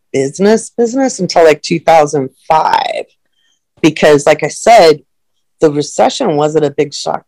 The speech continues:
to me because we were already getting squeezed because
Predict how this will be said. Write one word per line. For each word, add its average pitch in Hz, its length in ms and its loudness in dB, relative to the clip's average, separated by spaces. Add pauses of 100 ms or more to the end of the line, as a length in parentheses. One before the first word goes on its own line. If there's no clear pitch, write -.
to 139 100 0
me 139 720 2 (440)
because 147 400 0
we 165 140 4
were 185 180 4 (100)
already 143 360 4
getting 131 400 0
squeezed 143 1080 2 (880)
because 135 580 0